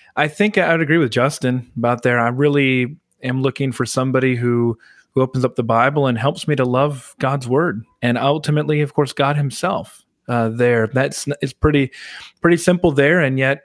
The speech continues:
you can still kinda lose sight of that. I think it's always tempting for pastors,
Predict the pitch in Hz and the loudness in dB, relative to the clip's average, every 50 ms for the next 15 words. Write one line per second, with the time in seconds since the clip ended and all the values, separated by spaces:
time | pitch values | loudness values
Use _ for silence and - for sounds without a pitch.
0 | _ _ - 156 156 143 135 131 - 143 135 127 120 127 156 - _ - - - | _ _ -14 -10 -6 -6 -6 -4 -4 -4 -4 -4 -4 -6 -8 -10 _ -16 -6 -2
1 | 147 143 139 - 139 127 123 120 127 127 120 - - - 127 131 127 127 117 117 | -2 -2 -2 -2 -4 -4 -2 -2 -2 -2 -2 -4 -4 -2 0 0 0 0 0 0
2 | 113 123 123 - 147 143 131 - - 127 131 135 127 - - - 127 120 - 131 | 0 -2 -2 -2 -4 -4 -2 0 0 0 2 0 -2 -2 -4 -4 -4 -4 -4 -4
3 | 127 123 - 127 113 - - 127 127 123 - - 139 131 131 127 123 - | -6 -4 -4 -6 -6 -4 -2 -2 -2 -2 -4 -2 -2 0 0 0 -2 -6